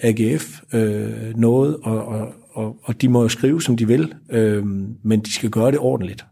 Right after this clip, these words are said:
og det synes jeg ikke, de gjorde. Og det er jo det, jeg påtaler der, det er, at de kan jo så bare skrive, at avisen mener, eller hvad det nu måtte være, men, men det gør de ikke. Det er bare s-, at fyre ham. Øh, så, så det var mere det, og jeg synes, øh, ja, så synes jeg bare sådan, at,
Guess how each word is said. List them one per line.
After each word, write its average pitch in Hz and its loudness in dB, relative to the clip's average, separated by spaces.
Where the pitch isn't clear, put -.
og 113 0
det 113 0
synes 131 0
jeg 127 2
ikke, 120 -6
de 117 0
gjorde. 107 -2
Og 104 -8
det 110 2
er 101 0
jo 101 -2
det, 120 6
jeg 117 4
påtaler 113 0
der, 107 0
det 101 -2
er, 107 0
at 107 -6
de 117 0
kan 113 2
jo 110 2
så 117 -4
bare 131 0
skrive, 147 0
at 110 0
avisen 120 2
mener, 113 2
eller 98 -8
hvad 117 2
det 127 2
nu 127 6
måtte 117 0
være, 104 -2
men, 110 0
men 117 4
det 123 4
gør 151 0
de 131 2
ikke. 127 -2
Det 139 2
er 139 2
bare - -2
s-, - -10
at 101 -8
fyre - 2
ham. 92 -6
Øh, 95 -6
så, 110 -6
så - 0
det 127 2
var 143 4
mere 151 2
det, 151 2
og 120 2
jeg 110 2
synes, - -6
øh, - -6
ja, 95 -4
så - -2
synes 131 2
jeg 117 2
bare 113 4
sådan, 123 2
at, 92 0